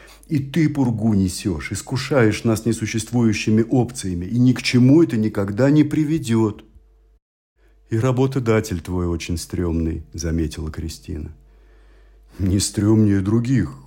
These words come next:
Ну, что он сделал-то? Предложил на туристке яблоко?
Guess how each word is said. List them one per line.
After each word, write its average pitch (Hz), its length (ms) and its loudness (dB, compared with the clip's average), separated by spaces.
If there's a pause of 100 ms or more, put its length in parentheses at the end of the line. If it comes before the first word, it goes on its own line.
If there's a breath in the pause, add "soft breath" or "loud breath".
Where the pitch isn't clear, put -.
Ну, 78 340 -8
что 107 180 -4
он 104 120 2
сделал-то? 101 600 -2 (760 soft breath)
Предложил 107 440 2
на 120 140 4
туристке 113 500 0
яблоко? 113 640 -2